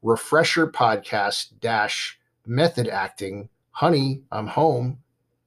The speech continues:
This show, everyone, simply would not exist without you.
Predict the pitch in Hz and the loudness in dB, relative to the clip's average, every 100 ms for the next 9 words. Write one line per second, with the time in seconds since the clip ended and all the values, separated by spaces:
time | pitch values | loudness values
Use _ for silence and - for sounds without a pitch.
0 | _ _ _ _ _ _ _ _ _ _ | _ _ _ _ _ _ _ _ _ _
1 | _ _ _ _ _ _ _ _ _ _ | _ _ _ _ _ _ _ _ _ _
2 | _ _ - 107 160 220 - - 165 156 | _ _ -12 4 4 6 2 6 8 8
3 | 123 - _ _ - 127 127 113 117 117 | 6 -4 _ _ -2 0 0 0 -2 -4
4 | 123 - - 151 143 139 135 117 117 110 | -6 -8 -2 -2 0 0 0 -2 -4 -2
5 | 117 113 104 - 113 104 - 107 104 98 | -2 -2 -8 -6 -4 -6 -6 -6 -4 -4
6 | - 104 90 | -6 -12 -14